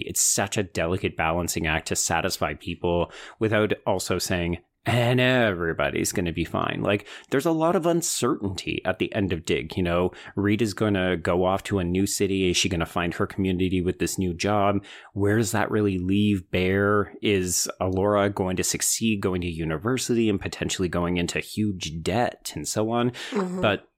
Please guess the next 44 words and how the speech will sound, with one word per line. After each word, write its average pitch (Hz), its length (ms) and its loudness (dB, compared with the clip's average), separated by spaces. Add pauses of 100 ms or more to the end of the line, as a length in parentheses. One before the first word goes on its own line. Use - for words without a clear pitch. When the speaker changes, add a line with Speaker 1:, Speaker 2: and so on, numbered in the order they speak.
(260)
Speaker 1:
the 110 400 -2
ending 123 540 4
leaves 110 320 2
you 117 140 4
with 101 160 2
the 98 80 -2
impression 98 500 0
that 90 220 2
even 101 260 0
though 90 360 2 (100)
this 95 280 0
is 90 140 -4
the 92 100 -2
start 95 360 0
of 85 100 -4
a 87 80 2
lot 87 240 2
of 82 140 -2
new 110 400 2
journeys, 76 640 -2 (380)
that 90 320 0
this 110 320 0
community 107 640 2
will 117 300 0
always 95 380 0
exist 85 420 -4
to 95 80 -2
welcome 87 500 0
all 87 240 0
of 85 120 -6
these 87 180 -2
characters 78 500 -4
back, - 460 -4
and 104 100 0
there 92 240 -2
is 95 220 -2
that 82 260 -2
safety - 440 -4
net. - 440 -8 (260)
Speaker 2:
Yeah, 170 260 -4 (360)
I 196 60 -6
agree. 175 340 -6 (240)
I 196 80 2
agree. 175 380 0